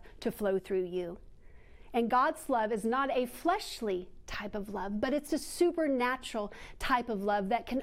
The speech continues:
only become possible when you gain a real understanding of just how very much that God loves you. Well, the Bible tells us how much that God loves us in Romans five and eight. The Bible says that God demonstrated his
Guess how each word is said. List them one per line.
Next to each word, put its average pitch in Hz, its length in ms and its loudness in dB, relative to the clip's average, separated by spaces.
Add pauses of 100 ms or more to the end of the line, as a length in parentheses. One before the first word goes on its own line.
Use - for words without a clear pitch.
only 330 300 6
become 262 400 -2
possible 202 760 -2 (300)
when 247 160 4
you 269 100 4
gain 240 380 0 (180)
a 220 80 4
real 226 300 4
understanding 202 840 -2 (800)
of 180 180 -2
just 233 380 -2
how 214 160 0
very 208 280 2
much 170 480 -6
that 170 140 -4
God 175 220 -2
loves 180 340 -6
you. 180 220 -8 (800)
Well, 220 80 -12
the 208 80 -4
Bible 220 320 0
tells - 340 -2
us 190 140 -6
how 208 160 -4
much 202 320 -6
that 208 160 -2
God 196 260 -2
loves 202 300 -2
us 190 320 -6 (320)
in 247 240 2
Romans 233 420 4
five 208 300 0
and 214 120 2
eight. 196 320 -4 (340)
The 254 100 8
Bible 277 260 6
says 285 280 2
that 254 180 2
God 269 420 4
demonstrated 302 800 4
his 262 240 4